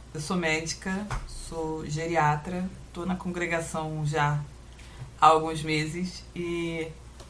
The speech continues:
os pastores pediram pra eu falar com vocês hoje sobre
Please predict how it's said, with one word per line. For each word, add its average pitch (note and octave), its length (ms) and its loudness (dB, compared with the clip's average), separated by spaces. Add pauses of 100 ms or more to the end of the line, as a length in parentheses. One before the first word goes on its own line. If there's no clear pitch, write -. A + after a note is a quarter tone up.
(460)
os D#3 420 -2
pastores E3+ 460 -2
pediram F3 340 -2
pra F3 100 -6
eu E3+ 40 -4
falar E3+ 220 4
com E3+ 120 -4
vocês E3+ 460 -4
hoje E3 320 -4
sobre F#3 800 -2